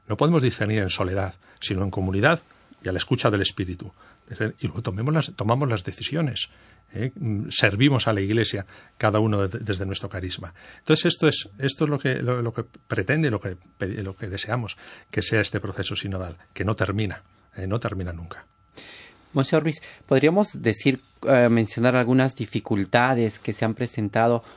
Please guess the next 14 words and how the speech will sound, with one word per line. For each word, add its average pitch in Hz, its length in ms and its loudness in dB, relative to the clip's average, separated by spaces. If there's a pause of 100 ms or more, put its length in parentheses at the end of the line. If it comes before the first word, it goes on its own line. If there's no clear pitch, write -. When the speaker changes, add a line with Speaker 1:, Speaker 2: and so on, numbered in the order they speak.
(120)
Speaker 2:
o 117 100 2
de, 104 120 2 (160)
de 120 160 0
pronto 127 420 2 (580)
en 120 120 4
este - 180 4
camino 123 300 6
que 120 60 -2
estamos 127 300 0
emprendiendo, 117 640 2 (240)
¿qué 151 120 2
obstáculos 143 680 0
podríamos 123 540 2
encontrar? 117 600 2